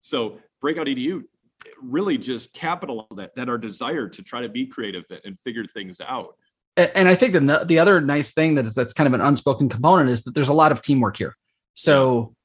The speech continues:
Speaker 1: Yeah.
Speaker 2: in class, there's so many times where it's like, "All right, work on this, you know, quiz-based assessment or work on
Speaker 1: Mm-hmm.
Speaker 2: this, this thing." And, and they're gamified. Like, there's a lot of great,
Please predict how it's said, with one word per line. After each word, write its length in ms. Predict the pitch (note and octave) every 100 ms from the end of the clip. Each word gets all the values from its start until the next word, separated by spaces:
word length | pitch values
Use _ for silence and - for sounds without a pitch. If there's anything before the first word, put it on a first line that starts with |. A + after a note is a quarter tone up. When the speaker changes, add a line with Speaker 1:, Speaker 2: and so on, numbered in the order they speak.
| -
Speaker 1:
Yeah. 80 | D#3
Speaker 2:
in 80 |
class, 400 | - E3 F3+ F3+
there's 180 | D#3+ C#3
so 100 | E3+
many 160 | D#3 D3
times 300 | D3+ C#3+ B2
where 60 |
it's 120 | C3 C3
like, 160 | A#2+
"All 80 | D#3
right, 240 | C#3+ C3 E3
work 180 | D3
on 160 | D#3+ C#3
this, 300 | C3 A#2+ -
you 80 | C3
know, 240 | A#2 A#2 A2
quiz-based 720 | E3 D#3 A2+ C3+ B2 - -
assessment 580 | - C#3 C3+ - A2 G2+
or 80 | G#2+
work 220 | A#2+ -
on 100 | C3
Speaker 1:
Mm-hmm. 60 | B2
Speaker 2:
this, 200 | A2+ -
this 260 | C#3+ -
thing." 400 | - C#3+ A#2+ A2+ - - _
And, 100 | F#3+
and 160 | G#3+ A3+
they're 80 | G#3+
gamified. 540 | G#3 A#3+ - A#2+ A#2+
Like, 160 | C3+ A#2+
there's 160 | C#3
a 40 | D3
lot 200 | C#3+ D3
of 60 |
great, 300 | A#2 C3+ C3+